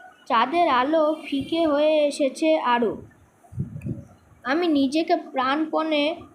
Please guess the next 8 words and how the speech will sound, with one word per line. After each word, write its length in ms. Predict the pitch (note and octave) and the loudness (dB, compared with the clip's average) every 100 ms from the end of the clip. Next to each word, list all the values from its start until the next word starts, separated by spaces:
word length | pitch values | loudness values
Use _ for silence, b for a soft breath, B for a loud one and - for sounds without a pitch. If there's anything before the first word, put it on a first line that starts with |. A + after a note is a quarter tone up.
| - | -12
প্রবোধ 420 | C#4+ C#4 C#4 D#4+ C#4+ | 0 2 4 2 0
দিচ্ছি। 680 | C4+ C4 - - A#3 - - - _ - - _ _ _ _ _ _ _ - _ _ - _ - | -4 -8 -8 -8 -6 -6 -12 -20 _ -20 -20 _ _ _ _ _ _ _ -20 _ _ -20 _ -8
এমন 320 | A#3+ C#4+ F4 F4 | -4 0 0 0
সময় 420 | G4 F4 D4+ D4 | -2 0 0 0
দুটো 640 | A#3 C4 C4 E4 D4+ D#4 F4 - C4+ | -2 -4 0 4 4 2 -4 -8 -4
হল-, 420 | A3 B3 A#3 - | -2 0 -2 -6
হলদে 580 | A#3+ B3 C4+ D4+ F4 D#4+ | -6 -2 0 2 2 2
রঙের 580 | D4+ D#4+ D#4+ C#4+ C#4+ | 2 2 2 2 0